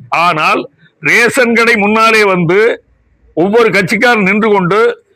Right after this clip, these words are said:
இந்த மூவாயிரம் பணத்தை ரேஷன் ஊழியரிடமிருந்து வாங்கி பொதுமக்கள் கையிலே கொடுத்து, "இந்த பணம் கொடுக்கிறோம், மறந்துடாத, மறந்துடாதேன்னு" சொல்லுகின்ற அந்த அரசியல் தலையீடு மிக கடுமையானது,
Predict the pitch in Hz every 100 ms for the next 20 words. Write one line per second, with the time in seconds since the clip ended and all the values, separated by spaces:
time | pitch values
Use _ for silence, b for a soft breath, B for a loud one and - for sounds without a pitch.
0 | _ 160 165 220 240 233 214 202 214 226
1 | 240 233 208 175 180 226 - 226 196 226
2 | 226 214 226 220 185 190 214 202 247 -
3 | - _ - 175 233 240 233 214 214 214
4 | 202 165 208 151 254 262 - B B 285
5 | 190 147 196 247 233 233 208 254 131 190
6 | 220 233 233 226 254 220 202 226 233 226
7 | 226 - 214 214 208 196 202 180 B B
8 | 156 185 185 175 185 226 214 208 196 214
9 | 226 180 165 - 175 208 208 208 202